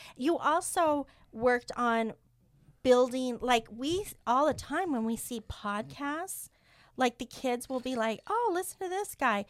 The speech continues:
Their mics suck. And I know that our mics have sucked at times. Our sound has been off. But that's because we're doing this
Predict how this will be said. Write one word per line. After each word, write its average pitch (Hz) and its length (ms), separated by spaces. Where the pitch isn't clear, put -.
Their 349 440
mics 302 600
suck. - 760
And 240 180
I 285 200
know 359 180
that 339 200
our 220 200
mics 294 680
have 240 200
sucked - 400
at 247 100
times. 262 300
Our 214 100
sound 214 420
has 254 160
been 269 120
off. 277 300
But 247 380
that's 262 320
because 320 340
we're 233 600
doing 262 320
this 262 480